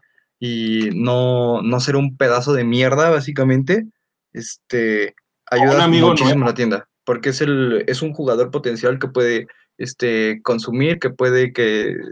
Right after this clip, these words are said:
Speaker 1: dependiendo del, de la persona que, que tenga la tienda, que, pues, puedes, este,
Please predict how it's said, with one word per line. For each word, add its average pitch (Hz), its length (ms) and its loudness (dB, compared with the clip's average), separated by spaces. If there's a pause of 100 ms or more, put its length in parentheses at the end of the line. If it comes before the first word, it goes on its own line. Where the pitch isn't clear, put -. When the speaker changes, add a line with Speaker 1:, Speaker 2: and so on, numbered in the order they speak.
Speaker 1:
dependiendo 127 560 0
del, 107 380 -2 (520)
de 110 260 -2
la 104 200 -2
persona 113 320 -4 (640)
que, 101 380 -2 (300)
que 117 100 0
tenga 127 240 0
la 113 100 2
tienda, 127 240 0
que, 135 120 -4
pues, 110 280 -10
puedes, 120 400 0
este, 104 440 -6